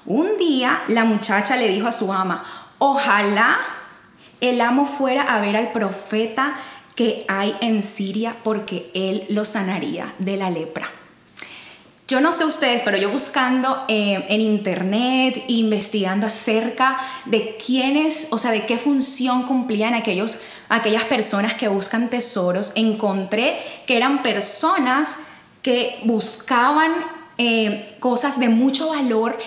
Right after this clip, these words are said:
en lugares a donde no todo el mundo va. Se meten en el agua, profundizan, se meten a los lugares que yo creo que si tú vas a un mar, que si tú vas a un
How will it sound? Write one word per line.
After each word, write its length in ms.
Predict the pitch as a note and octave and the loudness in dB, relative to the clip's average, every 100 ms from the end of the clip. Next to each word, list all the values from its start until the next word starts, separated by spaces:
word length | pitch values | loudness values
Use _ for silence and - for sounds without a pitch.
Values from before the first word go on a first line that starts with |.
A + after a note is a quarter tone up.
| - | 0
en 160 | B3+ B3+ | 2 4
lugares 420 | A#3 A3 C#4 - | 4 2 2 2
a 80 | A3+ | 2
donde 340 | G#3+ G3 - A3 | 2 0 0 2
no 300 | A3 B3 D4 | 2 2 0
todo 260 | A#3+ A3 | 0 0
el 100 | A3 | 2
mundo 340 | G3+ F#3+ F#3 F#3+ | 0 -2 -2 0
va. 420 | F3 - - - - - - - | 0 0 -6 -14 -20 -20 -20 -10
Se 260 | - A#3+ | -2 0
meten 560 | G#3+ A#3 C4+ D#4+ F4 F4 | 2 2 2 2 0 0
en 160 | D4+ C#4 | 2 2
el 160 | B3 | 2
agua, 540 | G#3 F#3+ F#3 G#3 - - | 2 0 0 0 -2 -2
profundizan, 1200 | A3+ F#3+ A3 G3+ G3 F#3+ A#3+ D4 - D#4 D#4 D4+ | -2 0 0 2 2 0 0 0 0 0 0 -2
se 160 | - G#3 | -2 0
meten 340 | G3+ G3 C4 | 0 0 -2
a 80 | C4 | 0
los 240 | B3 G#3+ G#3+ | 0 0 0
lugares 360 | F#3 G3+ C#4 | -2 0 -2
que 140 | - A3 | -2 -2
yo 180 | G#3+ G#3+ | -2 -2
creo 280 | B3 C#4+ D4+ - - | -2 -2 -4 -8 -4
que 80 | A#3+ | 0
si 160 | A#3 A#3 | 0 0
tú 160 | A3+ | 2
vas 180 | B3 C#4+ | 2 2
a 80 | C#4 | 2
un 220 | A#3 A3 | 2 2
mar, 300 | G3+ G#3 G#3+ | 4 4 2
que 100 | A#3+ | 0
si 120 | A#3+ | -2
tú 180 | G#3+ G#3 | 0 2
vas 200 | A3+ A#3 | 2 2
a 120 | C4 | 0
un 280 | A3 G#3+ A#3 | 2 2 0